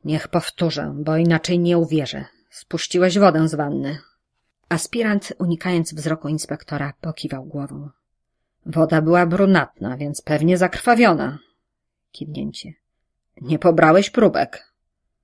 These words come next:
To samo. „Denatka nie miała ran, więc prawdopodobnie wylałeś krew mordercy,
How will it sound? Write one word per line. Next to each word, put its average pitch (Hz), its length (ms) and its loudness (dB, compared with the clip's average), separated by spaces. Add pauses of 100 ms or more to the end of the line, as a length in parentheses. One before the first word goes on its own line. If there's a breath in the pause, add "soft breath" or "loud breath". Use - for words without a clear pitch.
(240)
To 139 140 -10
samo. 113 380 -10 (680)
„Denatka 170 500 2
nie 175 140 4
miała 175 300 4
ran, 156 280 2
więc 143 260 -6
prawdopodobnie 160 760 0
wylałeś 156 440 0
krew - 280 -6
mordercy, 170 640 -4